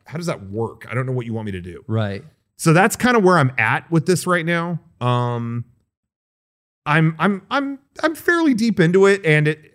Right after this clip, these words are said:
Speaker 1: I just, I feel like they really went out of their way to, like, this one's gotta be, like, the m-, the most challenging one. And I just don't care about, like, dying a lot or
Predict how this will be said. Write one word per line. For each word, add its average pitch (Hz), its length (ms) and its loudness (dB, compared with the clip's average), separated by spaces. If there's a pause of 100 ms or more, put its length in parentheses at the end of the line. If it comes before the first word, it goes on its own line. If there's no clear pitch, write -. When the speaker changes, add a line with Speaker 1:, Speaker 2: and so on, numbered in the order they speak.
Speaker 1:
I 175 160 0
just, 196 240 0 (540)
I 165 80 2
feel 269 240 0
like 262 180 4
they 208 100 6
really 196 280 6
went 180 160 2
out 170 100 4
of 170 60 4
their 156 80 6
way 147 120 6
to, 139 80 4
like, 123 160 4
this 170 180 4
one's 156 180 4
gotta 135 240 4
be, 123 160 0
like, 110 260 -4
the 123 80 -4
m-, 127 340 -4
the 120 120 0
most 113 240 -6
challenging 104 520 -4
one. 85 360 -14 (400)
And 143 160 2
I 156 140 2
just 151 280 4
don't 139 320 2
care 110 460 2
about, 101 480 -4 (500)
like, 104 380 -2
dying 113 360 0
a 113 60 -2
lot 113 480 -2
or 95 540 -6